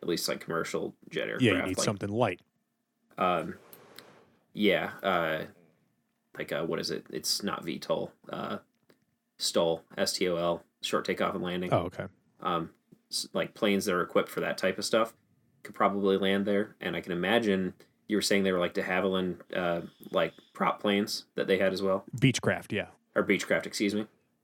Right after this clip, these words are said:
Speaker 1: Um, I would not be surprised if those were capable of landing at, like, a five thousand foot runway, uh, considering I know that, like, the Predator drones that are likely what are flown out of there, um, those are, those are prop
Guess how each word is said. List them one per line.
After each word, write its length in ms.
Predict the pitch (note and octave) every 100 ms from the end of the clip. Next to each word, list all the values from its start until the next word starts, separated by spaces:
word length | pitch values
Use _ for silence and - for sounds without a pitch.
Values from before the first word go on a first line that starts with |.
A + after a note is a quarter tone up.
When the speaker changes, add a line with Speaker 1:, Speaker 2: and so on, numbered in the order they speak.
| _ -
Speaker 1:
Um, 440 | F#2 E2 D2 F#2 _ _ _ _ _ _ _ _ - _
I 140 | G2 F#2
would 340 | F2 G2 F#2+ -
not 360 | - F#2+ F2+ - _
be 240 | G2+ G#2+ A2
surprised 720 | - - A#2 A#2 B2+ B2+ -
if 160 | A#2+ -
those 340 | A2 A2+ A2+
were 160 | A2+ A2
capable 440 | - A2+ - A#2
of 80 | G#2+
landing 280 | G#2+ G#2+ G#2+
at, 60 |
like, 100 | - A#2+
a 20 |
five 220 | A#2 A2+
thousand 240 | A2+ A2+
foot 180 | A2 -
runway, 380 | A#2+ G#2+ A#2+ B2+ _ _ _ _ _ _ -
uh, 200 | F2+ F2
considering 560 | G2+ F#2 F#2+ F#2 F2+
I 100 | -
know 160 | F#2+ F#2+
that, 120 | F2
like, 120 | F#2
the 60 | -
Predator 440 | - F#2+ F2 F2
drones 420 | F2 F2 F2 F2+ -
that 200 | F#2 -
are 120 | -
likely 300 | F#2 F#2+ -
what 180 | F2+ - - -
are 100 | F2
flown 300 | - E2+ -
out 160 | E2+
of 80 | -
there, 300 | - - - _ _ _ _ _ -
um, 320 | E2+ F2 - _ -
those 180 | F2
are, 200 | E2+ D#2+ -
those 160 | -
are 60 | -
prop 400 | - - - -